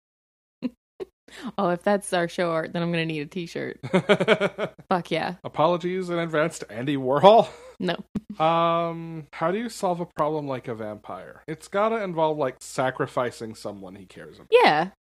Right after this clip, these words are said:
Speaker 2: Like, to, to really make Angel hate it, it's gonna have to be the thing he's trying to make up for doing.
Speaker 1: Yeah, it has to be.
Speaker 2: Yeah, like, sacrifice Fred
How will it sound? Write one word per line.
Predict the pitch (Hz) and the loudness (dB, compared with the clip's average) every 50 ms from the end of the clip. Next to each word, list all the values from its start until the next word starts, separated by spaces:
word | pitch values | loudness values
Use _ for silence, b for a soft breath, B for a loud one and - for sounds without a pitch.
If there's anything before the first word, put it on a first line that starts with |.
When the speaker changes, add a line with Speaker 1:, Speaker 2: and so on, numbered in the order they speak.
| _ _ _ _ | _ _ _ _
Speaker 2:
Like, | 135 139 - 151 | -8 -8 -8 -2
to, | - 190 170 180 - _ _ - | -2 -2 -2 -2 -8 _ _ 2
to | 196 190 | 2 2
really | 180 208 226 240 247 | 4 4 2 2 2
make | 226 202 185 - - - | 0 0 0 -2 -4 -4
Angel | 151 170 175 185 180 160 - 170 151 | -2 0 2 2 0 2 2 0 0
hate | - - 147 139 120 98 | 2 0 0 0 0 -2
it, | 101 95 - _ _ _ | -6 -12 -16 _ _ _
it's | - 143 131 - - | -12 -12 -12 -10 -10
gonna | 170 156 151 147 | -8 -4 -2 0
have | 139 151 139 - - | 0 0 0 0 -4
to | - 131 | -8 -8
be | 135 139 135 | -6 -6 -6
the | 120 120 123 | -6 -6 -8
thing | - _ 147 135 131 127 | -6 _ -4 -4 -4 -6
he's | 113 127 123 117 - - | -8 -12 -14 -14 -16 -6
trying | - 143 127 120 117 113 | -4 -2 -2 -2 -4 -8
to | 117 113 | -8 -10
make | 110 104 98 - 104 | -10 -12 -12 -14 -16
up | - - | -14 -14
for | 98 98 | -16 -16
doing. | 98 95 90 67 - - _ _ _ _ _ _ | -16 -16 -18 -20 -20 -20 _ _ _ _ _ _
Speaker 1:
Yeah, | 240 214 - - - - | 0 0 0 0 -6 -4
it | - 226 | -2 0
has | 220 220 214 202 190 185 - | 2 4 4 4 2 2 -2
to | - 165 | -6 -6
be. | 170 180 - - 202 - 110 | -6 -8 -8 -10 -12 -12 -14
Speaker 2:
Yeah, | 101 92 78 - - _ | -14 -14 -14 -18 -16 _
like, | 117 110 107 - - | -10 -10 -10 -10 -14
sacrifice | - - - 143 135 135 151 131 - - 135 120 110 - - | -10 -4 -2 -2 -2 0 -2 -4 -2 -2 -2 -2 -4 -8 -12
Fred | - - - 104 101 98 90 87 90 | -18 -12 -10 -8 -8 -8 -8 -12 -16